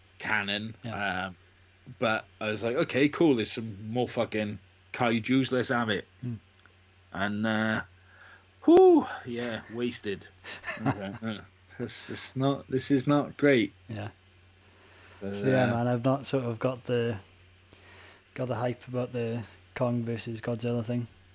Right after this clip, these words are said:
Speaker 2: but
Speaker 1: No.
Speaker 2: I'll watch the trailer, I'll check it out, and, um, I'm, you know,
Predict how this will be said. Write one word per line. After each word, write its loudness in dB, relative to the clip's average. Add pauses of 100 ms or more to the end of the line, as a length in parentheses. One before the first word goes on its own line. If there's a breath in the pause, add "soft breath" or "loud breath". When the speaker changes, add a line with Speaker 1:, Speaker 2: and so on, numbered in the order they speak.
(200)
Speaker 2:
but 0
Speaker 1:
No. -2
Speaker 2:
I'll 6
watch 4
the 0
trailer, 2
I'll 6
check 6
it 4
out, 0
and, 0
um, 0 (480)
I'm, -2 (540)
you -2
know, -6